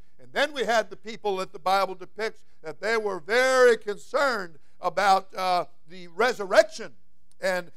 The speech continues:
how they begin to view that resurrection. Jesus had to tell them, "You are in error. You are, you're making a mistake in what the Scriptures teach." Imagine that. Somebody could actually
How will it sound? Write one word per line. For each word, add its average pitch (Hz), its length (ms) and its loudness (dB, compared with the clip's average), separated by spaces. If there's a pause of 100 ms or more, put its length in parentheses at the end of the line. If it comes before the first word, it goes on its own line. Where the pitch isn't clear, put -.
(120)
how 208 240 6
they 226 180 0
begin 226 480 -6
to 208 340 -12
view 294 260 -2
that 214 260 0
resurrection. 208 800 -2 (220)
Jesus 202 440 -8
had 220 220 2
to 190 80 -8
tell 262 340 4
them, 190 200 -8 (180)
"You 202 340 -4
are 196 220 6
in 185 240 -6
error. 226 380 4 (440)
You 170 180 -8
are, 180 140 -6 (200)
you're 165 160 -10
making 202 400 0
a 185 40 -8
mistake 226 640 2
in 165 160 -12
what 175 240 -2
the 156 80 -12
Scriptures 214 640 -6
teach." 240 400 -10 (180)
Imagine 180 440 -8
that. 285 260 -6 (960)
Somebody 202 460 -6 (380)
could 160 100 -12
actually 196 480 -6